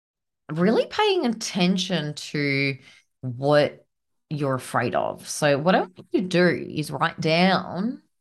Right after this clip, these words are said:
see, step number one, write down, "What am I scared of in my business?" And it can look like so many different things. It can be doing a live on Facebook, posting on Instagram.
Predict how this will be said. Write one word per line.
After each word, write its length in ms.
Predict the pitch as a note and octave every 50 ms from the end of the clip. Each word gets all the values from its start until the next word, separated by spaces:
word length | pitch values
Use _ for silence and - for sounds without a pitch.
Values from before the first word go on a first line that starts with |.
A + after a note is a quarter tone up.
| _ _ _ _ _ _
see, 200 | - - E3 E3+
step 300 | F#3 - G3 F3 F3+ F#3+
number 200 | G3+ G3+ F#3+ F#3
one, 340 | E3+ D#3 B2+ - - - -
write 320 | F#3+ F3 F#3 A3+ B3+ - -
down, 220 | F#3+ F3 E3+ E3+
"What 120 | E3+ G3
am 80 | B3+ E4+
I 60 | G#4+
scared 440 | - - - - C3 B2+ B2+ C#3+ -
of 380 | B1 G1+ - C#3+ - - - _
in 100 | - C#3
my 120 | C3 A#2 A#2
business?" 560 | - E2 - - - E2 D#2+ - - - _ _ _ _ _ _ - - - - - - - _ _ -
And 140 | F#3 F#3+ F#3+
it 100 | F#3 F#3
can 200 | - G3+ G#3 G#3+
look 140 | A#3+ A3+ A3
like 220 | G#3+ G3 F3+ F#3
so 560 | - - - - - - - - - C#3+ D#3+
many 560 | F3 E3 E3 E3 D#3+ D3+ D3 C#3+ C#3+ C#3 C#3 C3
different 400 | B2 - A#2+ - - - - -
things. 640 | - - - - - _ _ - - - - - - -
It 160 | D3+ D3 -
can 360 | - - E3 D#3 D3+ C#3+ C3+
be 440 | C3 C#3+ D#3 F3+ F#3 F3+ F3+ - - - - - - - _ _ _ -
doing 260 | - A#2+ E2 G#2+ A#2+
a 80 | C3 B2+
live 360 | B2+ C3 C3+ C3+ C#3 C3+ D3+
on 160 | D3+ D3+ D#3+
Facebook, 600 | F3 - A#3 B3 B3+ B3+ - - - - - - _ _ _ _ _ _ _ _ _ _ _ _
posting 580 | - - - A#2+ - - - - D#3 D#3+ E3
on 140 | E3+ F3+ F#3
Instagram. 840 | F#3+ A3+ D#4+ F#4+ - - - - - - - G1+ G#1+ G#1 - - -